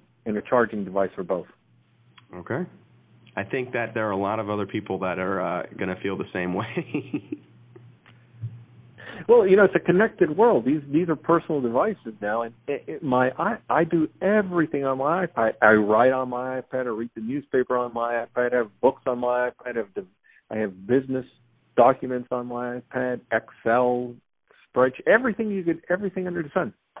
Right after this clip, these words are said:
Speaker 2: It, it's, it's moving that way. Uh, I always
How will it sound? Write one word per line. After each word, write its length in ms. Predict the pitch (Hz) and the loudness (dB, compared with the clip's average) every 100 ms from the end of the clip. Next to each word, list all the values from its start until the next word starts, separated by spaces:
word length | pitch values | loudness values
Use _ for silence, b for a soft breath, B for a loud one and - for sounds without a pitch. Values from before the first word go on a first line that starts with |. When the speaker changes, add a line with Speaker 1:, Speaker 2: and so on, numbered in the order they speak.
| _ _ - | _ _ -18
Speaker 2:
It, 720 | - _ _ _ _ 104 104 | -18 _ _ _ _ -6 -4
it's, 160 | 104 104 - | -4 -6 -8
it's 160 | 107 104 107 | -8 -6 -4
moving 340 | 117 127 127 | -4 -2 -2
that 180 | 120 107 | -2 -2
way. 380 | 117 123 92 82 | -2 -2 -4 -6
Uh, 40 | - | -4
I 300 | 95 90 101 | -2 -2 -2
always 220 | 113 120 | -2 -4